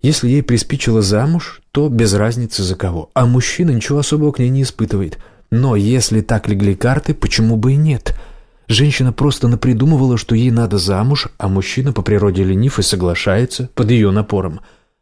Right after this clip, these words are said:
А потом, когда будут уже и брак, и дети, в один момент женщина может влюбиться по-настоящему, и отношения разрушатся. А все потому, что они не прошли необходимых этапов. Мужчина должен добиваться женщину,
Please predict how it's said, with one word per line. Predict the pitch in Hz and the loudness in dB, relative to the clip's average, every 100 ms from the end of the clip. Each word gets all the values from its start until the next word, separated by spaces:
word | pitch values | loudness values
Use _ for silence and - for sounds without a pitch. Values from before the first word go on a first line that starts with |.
| _ | _
А | - 120 | -4 -2
потом, | 139 156 | 2 2
когда | 127 110 107 | 2 2 2
будут | 98 95 92 - | 2 2 -2 -4
уже | 104 90 | -4 -2
и | 98 127 | -2 -2
брак, | 92 98 123 143 - - | 0 2 0 0 -4 -6
и | 110 | -2
дети, | 92 85 127 160 - 151 - - | -2 0 0 0 -2 -6 -8 -8
в | - | 0
один | 117 147 | 2 2
момент | 147 151 151 | 2 2 2
женщина | 120 139 - | 2 2 2
может | 110 107 95 | 2 2 2
влюбиться | 104 98 104 101 | 0 0 -2 -2
по-настоящему, | 107 101 - 104 143 - 151 | 0 0 0 2 0 0 -2
и | 151 113 | 0 0
отношения | 104 98 95 - 135 151 147 143 - _ _ _ | 0 0 -4 -2 -2 0 -2 -4 -10 _ _ _
разрушатся. | 107 113 135 104 95 - - - - - _ | -2 0 0 0 -2 -4 -10 -10 -14 -16 _
А | - | -2
все | - 95 | 0 0
потому, | - 104 117 | 0 2 2
что | 127 117 | 2 2
они | 117 | 4
не | 110 117 | 4 2
прошли | 117 117 120 | 2 0 2
необходимых | 98 95 92 110 101 95 - - | 2 2 2 2 2 0 -2 -4
этапов. | 104 - 85 - - - - _ _ _ | -2 0 -2 -4 -12 -12 -16 _ _ _
Мужчина | 104 117 107 - - 110 117 107 80 - | 0 2 2 -2 0 2 4 2 0 -4
должен | 101 101 90 92 | 0 2 2 0
добиваться | 90 98 92 87 95 | 0 2 2 2 0
женщину, | 87 87 82 - 76 | 0 -2 -2 -6 -10